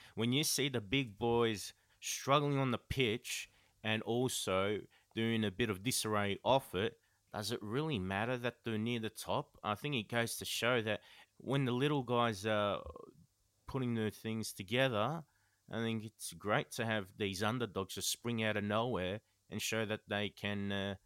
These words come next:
be greater than the sum of their parts. And then if Napoli, not just doing so well at the top of the table, but if they have a good run in Europe too, I mean, does it really matter if the big boys play rubbish? If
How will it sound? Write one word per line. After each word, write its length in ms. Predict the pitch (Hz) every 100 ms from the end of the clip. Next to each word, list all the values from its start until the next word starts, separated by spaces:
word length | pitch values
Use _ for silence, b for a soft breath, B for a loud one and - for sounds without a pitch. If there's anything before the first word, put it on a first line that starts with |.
| _ _ _ _ _
be 140 | 110 110
greater 340 | 110 113 110
than 220 | 107 107
the 60 | 101
sum 260 | - 107
of 100 | 110
their 140 | 101 107
parts. 480 | - 110 131 82 -
And 180 | 101
then 240 | 101 104 104
if 160 | - 101 101
Napoli, 720 | 95 123 160 - 104 90 - _ _ _ -
not 160 | 175
just 260 | - 101 - - -
doing 180 | 117
so 280 | 101 - 107
well 140 | 98 101
at 80 |
the 60 | -
top 220 | - 147
of 60 | 180
the 40 |
table, 320 | - 92 82
but 200 | 85 104
if 100 | -
they 140 | - 202
have 100 | 160
a 60 |
good 220 | 104 107 95
run 200 | 98 92
in 140 | 87
Europe 260 | 95 131 -
too, 300 | - - 175 147
I 60 |
mean, 280 | 110 92 85 - _
does 160 | 135 110
it 80 | -
really 300 | 110 151 151
matter 280 | 123 135 170
if 180 | 156
the 80 | -
big 340 | 120 156 113 95
boys 460 | 131 160 151 - - _ _
play 200 | 147 147
rubbish? 720 | 101 107 175 220 - - - - _ _ _ _
If 120 | 135